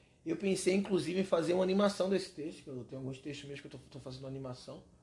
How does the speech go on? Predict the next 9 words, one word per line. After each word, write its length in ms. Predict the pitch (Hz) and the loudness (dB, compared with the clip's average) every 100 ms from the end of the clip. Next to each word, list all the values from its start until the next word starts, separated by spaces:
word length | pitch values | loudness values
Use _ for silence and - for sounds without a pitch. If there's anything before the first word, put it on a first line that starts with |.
| - - - - | -20 -20 -20 -12
sendo 260 | 175 175 | -6 -6
que 760 | 180 180 185 185 180 170 156 151 - | -4 -2 0 4 4 4 2 0 -2
eu 120 | 160 | 2
não 200 | 185 170 | 4 2
fiz, 500 | - 175 208 202 - - - - - - - - | -2 0 2 0 -4 -20 -20 -20 -20 -20 -20 -6
porque 920 | 175 175 160 127 160 160 156 - - - - - - - - - - | -2 -2 -2 2 6 6 4 -2 -10 -20 -20 -20 -20 -20 -20 -20 -20
<laughs> 200 | - - | -16 -6
nesse 320 | - 185 190 - | 8 8 8 0
texto 580 | - 190 196 - 135 | 6 8 8 2 -8